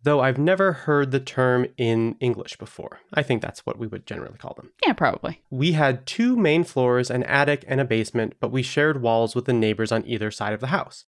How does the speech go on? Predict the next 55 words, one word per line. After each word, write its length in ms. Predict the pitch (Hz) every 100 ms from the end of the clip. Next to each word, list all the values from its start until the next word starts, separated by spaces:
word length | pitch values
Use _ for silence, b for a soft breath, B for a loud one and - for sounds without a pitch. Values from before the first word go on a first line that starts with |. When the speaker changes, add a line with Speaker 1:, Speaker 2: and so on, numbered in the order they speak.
| -
Speaker 1:
I 100 | 123
always 500 | 151 180 220 220 214
thought 260 | - 120 113
it 100 | 113
was 140 | 113
a 40 | 123
creepy 460 | - - 233 127
house. 340 | 107 - - - -
The 80 | 123
stairs 480 | - 123 117 117
creaked, 480 | - - 196 180 _
the 80 | 117
basement 500 | - 123 131 139 127
always 420 | - 117 120 110 117
looked 260 | 117 -
too 200 | - 120
dark, 400 | 110 147 165 156
and 160 | - 117
there 120 | 127
were 80 | 127
a 80 | 120
lot 280 | 120 151 147
of 220 | 135 104
weird 300 | 127 143 139
sounds 420 | - 160 196 170
at 120 | 123
night 300 | 117 110 107 -
when 160 | 117
I 100 | 107 107
was 120 | 117
trying 280 | - 107 107
to 60 |
sleep. 320 | - 240 - _ _ _
But 320 | 185 180 - _ -
as 220 | 120 127
I've 100 | 165
gotten 280 | 131 147 170
older, 340 | 120 110 123 -
I've 120 | 123
been 100 | 202
able 180 | 226 220
to 100 | 214
find 280 | - 165 -
explanations 600 | 139 - 131 127 131 -
to 140 | 131 -
almost 680 | 151 226 254 120 104 - - _ _ _
everything 500 | 135 139 123 107 110
that 140 | 104 113
scared 280 | - 113 113
me 80 |
as 140 | 110 120
a 40 |
kid. 300 | 127 123 - _ -
There 200 | 131 135
is 160 | 127